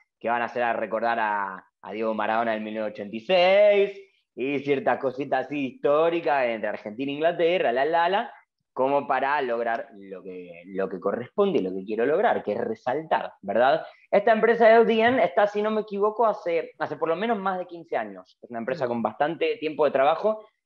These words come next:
Speaker 1: y su fuerte es que hacen giras largas, giras extensas, y por lo que estuve viendo, por lo general corren teatros, eh, o, o incluso cruceros.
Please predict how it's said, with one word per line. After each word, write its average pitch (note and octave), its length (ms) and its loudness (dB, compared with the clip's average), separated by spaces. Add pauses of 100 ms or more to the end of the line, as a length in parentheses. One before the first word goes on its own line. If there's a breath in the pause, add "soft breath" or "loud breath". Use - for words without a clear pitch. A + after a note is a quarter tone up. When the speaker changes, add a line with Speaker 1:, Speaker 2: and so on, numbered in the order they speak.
Speaker 1:
y E3+ 120 -4
su F#3 160 -4
fuerte G#3 600 -2
es D3+ 120 -8
que E3+ 120 -2
hacen F3 300 -4
giras F3 380 -4
largas, F3 600 0 (320)
giras D#3 300 -4
extensas, F#3+ 680 -4 (560 soft breath)
y E3+ 220 -6
por F3+ 200 2
lo F#3 120 6
que F3 80 -2
estuve B3 280 2
viendo, G3+ 460 -2
por E3 140 0
lo D#3 100 2
general E3 460 -2
corren F3 520 -4
teatros, D3 1300 -2
eh, A2+ 200 -10
o, A#2 300 0
o B2 60 0
incluso C#3 440 -8
cruceros. D3+ 1040 0